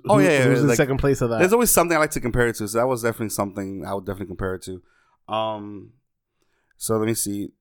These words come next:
Speaker 1: So, yeah, those are the great parts. Those are good. You're gonna be entertained. You're gonna laugh. You're gonna cry. Um, there, yeah, there are some things I was not too a hundred percent happy with, especially for Pixar when it comes to the world building. Like,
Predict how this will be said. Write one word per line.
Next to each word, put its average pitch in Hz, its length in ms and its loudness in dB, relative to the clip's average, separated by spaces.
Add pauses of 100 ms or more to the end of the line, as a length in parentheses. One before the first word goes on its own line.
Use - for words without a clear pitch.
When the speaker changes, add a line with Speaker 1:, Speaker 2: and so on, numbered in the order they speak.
(100)
Speaker 1:
So, - 100 2
yeah, 139 160 4
those 143 220 2
are 180 80 2
the 113 180 -4 (300)
great 139 280 -2
parts. 104 220 -2
Those 139 140 -6
are 131 40 -6
good. 117 280 -4 (160)
You're 131 160 -10
gonna 147 240 0
be 120 200 -6
entertained. 113 480 -6
You're 110 160 -10
gonna 110 140 -8
laugh. 104 320 -4
You're 107 60 -10
gonna 104 140 -8
cry. 101 420 -2 (520)
Um, 104 460 -2
there, 151 320 0
yeah, 165 120 2
there 143 180 0
are 202 220 -4
some 143 280 0
things 156 280 -4
I 127 180 -4
was 143 240 0
not 131 280 -6
too 131 560 -10 (120)
a 120 80 -12
hundred 127 200 -8
percent 120 220 -8
happy 120 180 -6
with, 135 280 -6 (400)
especially 170 340 -2
for 151 100 -4
Pixar 156 560 -6
when 131 160 -2
it 117 60 -8
comes 131 280 -4
to 120 400 -4 (400)
the 110 100 0
world 113 320 2
building. 95 380 -6
Like, 110 280 -2